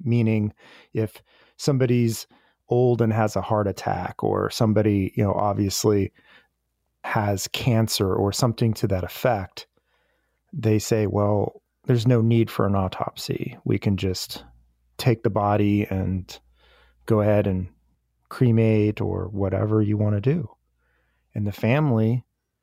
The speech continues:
takes law enforcement's word that there is no need for an autopsy. This was very straightforward, and it was obviously a medical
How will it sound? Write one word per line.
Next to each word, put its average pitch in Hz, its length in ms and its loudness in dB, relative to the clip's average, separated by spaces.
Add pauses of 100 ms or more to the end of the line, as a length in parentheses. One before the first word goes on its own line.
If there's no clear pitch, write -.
(680)
takes - 640 -4 (420)
law 113 220 2
enforcement's 117 1120 -2 (320)
word 117 520 2 (200)
that 101 500 -2 (200)
there 113 180 4
is 101 180 0
no 104 240 2
need 117 300 2
for 107 200 -2
an 104 80 0
autopsy. 127 640 -2
This 104 300 0
was 101 220 0
very 98 300 0
straightforward, 110 880 0 (520)
and 101 300 2
it - 140 -2
was 101 280 0
obviously 95 680 0
a 92 200 0
medical 92 760 0